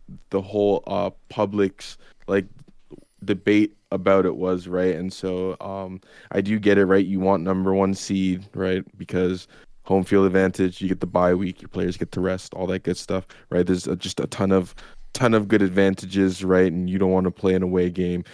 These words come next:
'cause fans are, you know, um, not nice to the, uh, away team. So, <laughs> you know, you, you wanna, uh, put that benefit, um, again to your factor. But I think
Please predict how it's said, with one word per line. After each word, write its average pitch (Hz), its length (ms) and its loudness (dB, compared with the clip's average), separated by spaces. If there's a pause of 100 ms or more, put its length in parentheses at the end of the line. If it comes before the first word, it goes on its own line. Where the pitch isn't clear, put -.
(200)
'cause - 160 -8
fans 92 340 0
are, 92 280 2 (200)
you 92 140 -4
know, 87 320 -4 (140)
um, 92 400 -6
not 92 320 0
nice 95 320 -2
to 98 120 -8
the, 95 280 -2
uh, 90 140 -2
away 92 260 -2
team. 92 360 -4 (280)
So, 92 520 2 (140)
<laughs> - 220 -12
you 110 120 0
know, 101 100 2
you, 101 340 2
you 101 140 -2
wanna, 95 520 0
uh, 67 380 -10 (500)
put 110 160 -4
that 104 220 2
benefit, 101 520 0 (260)
um, 92 560 -2
again 95 600 -2 (200)
to 107 120 -6
your 95 140 0
factor. 95 360 -2
But 98 220 0
I 107 180 4
think 117 420 0